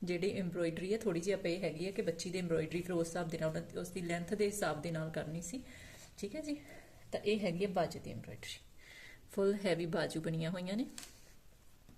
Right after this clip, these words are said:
ਬਿਲਕੁਲ ਬਰੀਕ ਜੀ ਹੈਗੀ ਹੈ, ਜਿਹੜੀ ਆਪਾਂ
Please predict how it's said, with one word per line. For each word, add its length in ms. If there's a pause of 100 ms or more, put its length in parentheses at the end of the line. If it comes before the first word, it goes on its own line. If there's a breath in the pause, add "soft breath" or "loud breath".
(760 loud breath)
ਬਿਲਕੁਲ 280
ਬਰੀਕ 400
ਜੀ 220
ਹੈਗੀ 240
ਹੈ, 40
ਜਿਹੜੀ 280
ਆਪਾਂ 240